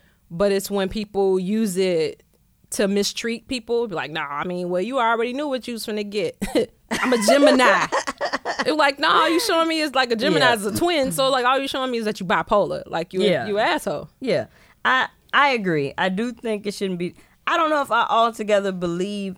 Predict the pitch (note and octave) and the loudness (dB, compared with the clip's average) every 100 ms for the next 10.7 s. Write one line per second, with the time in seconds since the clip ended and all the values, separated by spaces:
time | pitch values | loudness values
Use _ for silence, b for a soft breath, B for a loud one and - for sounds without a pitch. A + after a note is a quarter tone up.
0 | - E3+ E3 D#3+ D3+ C#3 - - D#3+ E3+ | -6 -4 -2 -4 -8 -10 -16 -10 -4 -2
1 | F3+ E3 D3+ D3 C#3+ C3 - - - D#3 | 2 2 2 2 0 -4 -12 -14 -8 -6
2 | - F3 E3+ D#3 D3+ D3 F#3+ E3 B2+ C3 | 0 2 2 0 -6 -4 -2 -2 -4 -4
3 | B2+ G#2+ A2 D3 C3 _ b b b b | -6 -4 -6 -8 -8 _ b b b b
4 | F#3 - G3 G#3+ G3+ - - G3+ B3+ A#3 | 0 2 2 2 0 -2 -2 -2 -4 -4
5 | B3 A3+ G3 D3+ G#3+ G#3+ F#3+ A3 A3 G3 | -6 -4 -6 -2 0 0 -2 -10 -8 -4
6 | D#3 C#3 D#3+ D3+ D3 - F3+ F3+ F3 F3+ | -4 -4 -4 -2 -4 -2 -2 -2 -2 -4
7 | D#3 D#3 F3 E3 D#3+ D#3 D#3+ D#3+ D#3+ D#3 | -6 -6 -4 -4 -4 -4 -4 -2 -2 -4
8 | D3 C#3 G#2+ C#3+ C#3 C#3 B2+ C#3 C3 - | -4 -6 -2 -2 -2 -2 -4 -2 -6 -4
9 | G#3+ A#3+ A#3 A3 F#3 F3+ F3+ G3 F#3+ - | -4 -2 -2 -2 -2 -4 -4 -4 -6 -8
10 | F#3 F3+ F3 E3+ E3 D#3 | -4 0 0 0 -4 -6